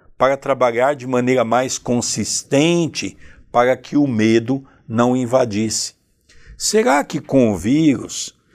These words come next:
se os nossos presidentes de casa espírita, os diretores, tivessem se preparado com mais estudo,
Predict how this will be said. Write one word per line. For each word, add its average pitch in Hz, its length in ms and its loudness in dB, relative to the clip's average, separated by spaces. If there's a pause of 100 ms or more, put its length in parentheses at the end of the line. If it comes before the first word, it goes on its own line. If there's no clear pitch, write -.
(100)
se - 180 2
os 127 200 2
nossos 147 540 0
presidentes 113 1080 0
de 107 120 -4
casa 107 380 0
espírita, 135 1000 -4 (400)
os 120 160 2
diretores, 123 1200 0 (280)
tivessem 151 720 0
se 131 160 0
preparado 117 720 0
com - 160 -14
mais 113 340 0
estudo, 113 1080 -2